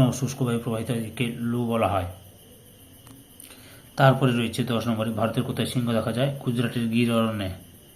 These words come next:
গির, গুজরাটের গির অরণ্যে লিখবে, গির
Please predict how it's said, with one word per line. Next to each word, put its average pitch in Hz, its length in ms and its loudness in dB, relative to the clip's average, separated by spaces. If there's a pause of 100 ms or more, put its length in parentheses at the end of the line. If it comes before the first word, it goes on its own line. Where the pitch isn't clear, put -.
(1040)
গির, 120 260 2 (100)
গুজরাটের 120 540 2 (120)
গির 120 200 2 (100)
অরণ্যে 110 400 -2
লিখবে, 101 260 -8 (180)
গির 117 260 -4